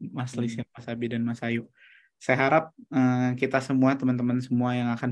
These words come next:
Speaker 1: bagian da-, bagian dari, apa istilah pemerintah itu? Population boom atau apa itu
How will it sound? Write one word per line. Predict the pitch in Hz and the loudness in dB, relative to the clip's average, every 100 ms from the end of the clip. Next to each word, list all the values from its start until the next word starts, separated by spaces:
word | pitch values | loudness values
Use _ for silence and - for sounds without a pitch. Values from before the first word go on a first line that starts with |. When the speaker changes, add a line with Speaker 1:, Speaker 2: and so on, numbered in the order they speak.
| 120 | -2
Speaker 1:
bagian | 117 120 117 117 | -2 0 0 0
da-, | - - _ - | -4 -14 _ 0
bagian | 127 127 135 139 | 2 4 2 2
dari, | 135 123 127 123 127 - - _ | 0 2 2 0 -2 -10 -20 _
apa | 165 196 | 2 2
istilah | 190 175 180 | 2 -2 -2
pemerintah | 170 170 165 175 | -2 -2 -2 -4
itu? | 175 185 214 _ _ _ _ _ | -4 -4 -8 _ _ _ _ _
Population | 147 147 156 156 165 165 | 0 4 4 4 2 2
boom | 147 170 170 | 0 0 -2
atau | 160 147 | 0 -2
apa | 147 | 0
itu | 147 | -2